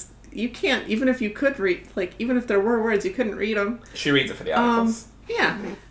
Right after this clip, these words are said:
Speaker 1: Uh, Rose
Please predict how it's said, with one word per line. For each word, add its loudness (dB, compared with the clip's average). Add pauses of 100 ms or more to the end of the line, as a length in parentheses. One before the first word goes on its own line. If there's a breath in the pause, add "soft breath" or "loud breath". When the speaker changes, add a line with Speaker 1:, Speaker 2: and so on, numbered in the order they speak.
(460)
Speaker 1:
Uh, 2 (1080)
Rose 4